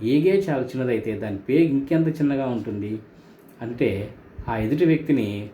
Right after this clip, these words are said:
అంత తక్కువ చేసి, అంత తక్కువగా మాట్లాడే, ఆ, సందర్భంలో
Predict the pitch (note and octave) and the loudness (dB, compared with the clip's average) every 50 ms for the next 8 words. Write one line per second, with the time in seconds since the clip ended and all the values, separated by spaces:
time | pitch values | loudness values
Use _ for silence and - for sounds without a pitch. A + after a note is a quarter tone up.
0 | - - - - A2+ B2 A#2+ C3+ - - G#2+ - - - F3 F3+ F3+ D#3+ D3 B2+ | -18 -18 -10 -8 -6 -6 -6 -6 -8 -8 -10 -8 -2 2 4 4 6 4 2 0
1 | A2+ - - A#2+ G#2 G2 G2 G2+ G2+ - - - - - - A#2+ A2 A2+ A2 A#2+ | -2 -2 -2 -4 -2 -2 -2 -4 -6 -10 -20 -20 -20 -18 -12 -8 -8 -8 -8 -8
2 | - - A2+ - - - - F#3+ F#3+ F3+ D#3+ E3 D3 B2 A#2 A#2 A#2 A2 A2 - | -10 -10 -10 -10 -10 -6 0 2 4 4 4 4 2 0 0 -2 -4 -6 -6 -6
3 | G#2+ G2 G2 G2 G2 G2 G2+ G2+ - - - - - _ - - A#2+ G#2 G#2 G2+ | -4 -4 -2 -2 -4 -4 -8 -10 -14 -20 -20 -20 -20 _ -14 -10 -8 -6 -6 -6
4 | G2+ F#2+ - A2 G#2+ A2+ C3 C#3 B2 B2+ B2+ A#2+ A2+ G#2 F#2+ F#2 F#2+ G2 | -6 -6 -6 -4 0 0 0 0 0 0 0 0 0 0 -2 -4 -6 -8